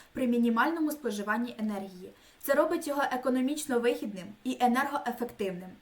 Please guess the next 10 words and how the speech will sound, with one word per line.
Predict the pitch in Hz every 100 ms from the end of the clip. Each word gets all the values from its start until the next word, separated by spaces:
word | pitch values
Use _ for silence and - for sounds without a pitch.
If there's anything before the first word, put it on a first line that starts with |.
| _ _ _ _ _ _ _ _ _ _ _ _ - - _ _ _ _ _ - - - - -
Отже, | - 339 233 - 196 - _ - -
наш | 262 349
світильник, | - 294 302 339 320 269 226 208 -
наш | 226 247 302
світильник | - 262 240 349 370 277 -
є | 262 285
економним, | 285 285 269 226 214 247 262 190 -
практичним | 247 247 - 262 - 277 226
і | 285 311
екологічним. | 320 311 269 254 202 196 -